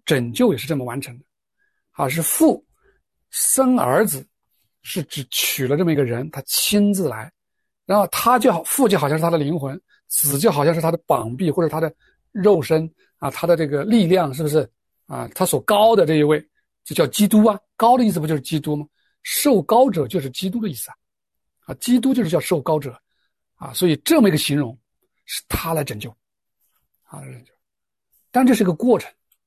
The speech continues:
啊，只有当他完全得胜了，也就是完全得荣耀了，也就是子跟父完全怎么样？合一了，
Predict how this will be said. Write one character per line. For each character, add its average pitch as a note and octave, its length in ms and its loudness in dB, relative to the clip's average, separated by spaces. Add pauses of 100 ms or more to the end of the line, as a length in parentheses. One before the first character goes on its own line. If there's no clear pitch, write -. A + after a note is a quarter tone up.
啊， B2+ 180 -10 (100)
只 A#3+ 120 0
有 E3 120 4
当 F#3+ 220 0
他 F#3 200 0 (500)
完 F3 340 2
全 F3+ 260 0
得 D3 160 0
胜 C#3+ 200 0
了， B2+ 180 -10
也 C3 100 -2
就 D#3+ 120 0
是 D3 60 0
完 D#3 240 -2
全 F3 240 -4
得 F#3+ 180 2
荣 D#3 220 2
耀 G3+ 180 2
了， C3+ 120 -14 (540)
也 B2+ 100 -4
就 F#3 80 4
是 F3 80 0
子 B2 220 -2
跟 F3+ 160 0
父 E3+ 180 -2
完 C3 140 -2
全 C#3 140 -4
怎 B2+ 60 -8
么 B2 60 -8
样？ A2+ 100 -14 (300)
合 - 360 -2
一 G3 160 0
了， G3+ 120 -8